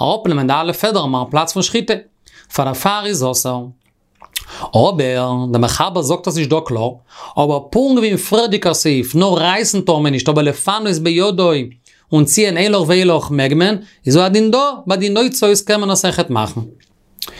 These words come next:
אין בית יוסף ברענגט דער פון רמב"ן, אז דער רמב"ן איז יא מקל צו רייסן, די פעדערן פון דער עוף.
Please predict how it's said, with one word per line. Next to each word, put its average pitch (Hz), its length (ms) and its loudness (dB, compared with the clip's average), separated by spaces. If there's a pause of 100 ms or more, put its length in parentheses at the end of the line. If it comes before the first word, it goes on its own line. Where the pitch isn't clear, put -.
(400)
אין 170 100 2
בית 180 240 0
יוסף 254 340 -2
ברענגט 202 320 -6
דער 208 100 -2
פון 196 180 -2
רמב"ן, 175 400 -4 (280)
אז 151 120 -2
דער 165 120 0
רמב"ן 185 260 -2
איז 165 200 0
יא 190 200 2
מקל 190 320 0
צו 165 200 -2
רייסן, 170 420 -2
די 151 100 2
פעדערן 151 580 2 (160)
פון 170 100 4
דער 151 80 2
עוף. - 360 -8